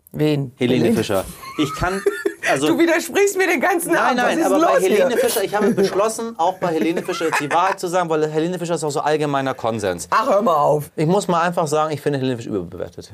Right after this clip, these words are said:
Speaker 1: Okay.
Speaker 2: Ich finde, das kann, ich finde, das kann man mal in aller Deutlichkeit mal im deutschen
Speaker 1: Ist
Speaker 2: Fernsehen
Speaker 1: alles in
Speaker 2: sagen,
Speaker 1: Ordnung.
Speaker 2: dass
Speaker 1: Du
Speaker 2: das
Speaker 1: darfst
Speaker 2: ein
Speaker 1: das sagen.
Speaker 2: Ich freue mich auf die Zuschriften der, äh, ZuschauerInnen. Hund oder Katze?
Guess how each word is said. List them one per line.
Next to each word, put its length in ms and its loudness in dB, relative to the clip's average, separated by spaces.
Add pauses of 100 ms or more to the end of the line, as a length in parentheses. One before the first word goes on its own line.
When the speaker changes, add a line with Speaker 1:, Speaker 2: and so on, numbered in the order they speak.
Speaker 1:
Okay. 140 -4
Speaker 2:
Ich 40 -10 (120)
finde, 40 0
das 140 0
kann, 160 -2
ich 80 -4
finde, 160 0
das 100 -4
kann 140 -2
man 160 0
mal 80 0
in 60 0
aller 180 2
Deutlichkeit 520 0
mal 160 0
im 120 -2
deutschen 240 0
Speaker 1:
Ist 60 -6
Speaker 2:
Fernsehen 200 2
Speaker 1:
alles 120 2
in 100 2
Speaker 2:
sagen, 120 2
Speaker 1:
Ordnung. 180 0
Speaker 2:
dass 80 0
Speaker 1:
Du 40 4
Speaker 2:
das 60 -2
Speaker 1:
darfst 260 2
Speaker 2:
ein 60 2
Speaker 1:
das 80 0
sagen. 420 0 (340)
Speaker 2:
Ich 120 -2
freue 140 0
mich 80 4
auf 60 0
die 100 0
Zuschriften 480 0
der, 600 2
äh, 60 -4
ZuschauerInnen. 720 -2 (580)
Hund 200 -2
oder 180 0
Katze? 380 -8